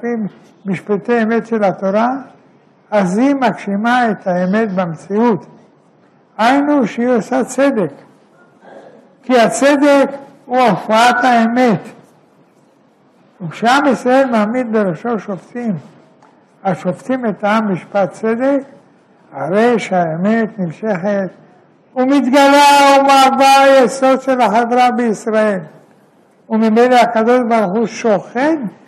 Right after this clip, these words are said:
בקרב ישראל, ועל ידי כך מתקיימת החברה בעם ישראל, נאחז בעשו בצורה איתנה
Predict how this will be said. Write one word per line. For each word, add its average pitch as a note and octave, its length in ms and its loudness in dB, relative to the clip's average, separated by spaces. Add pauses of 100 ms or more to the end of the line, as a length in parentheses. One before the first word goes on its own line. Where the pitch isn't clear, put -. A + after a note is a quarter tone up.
(200)
בקרב F#3+ 500 -2
ישראל, E3 460 -6 (600)
ועל F3 240 -2
ידי F#3 340 -2
כך G#3+ 200 0
מתקיימת G#3 600 -4
החברה F#3 460 -2
בעם G3 280 -2
ישראל, F#3+ 500 -4 (640)
נאחז F3 500 -2 (100)
בעשו G#3 600 -4 (600)
בצורה F3 760 -2 (400)
איתנה F3 540 -4